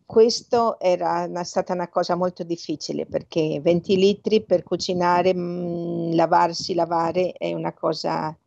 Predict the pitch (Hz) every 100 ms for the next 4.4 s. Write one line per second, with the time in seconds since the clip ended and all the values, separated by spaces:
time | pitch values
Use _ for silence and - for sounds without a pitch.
0 | _ _ _ - - - 170 175 165 -
1 | 165 151 170 208 - - 190 185 190 190
2 | - 196 190 196 202 185 185 180 180 180
3 | 196 180 180 170 180 175 - 175 165 156
4 | 151 147 - -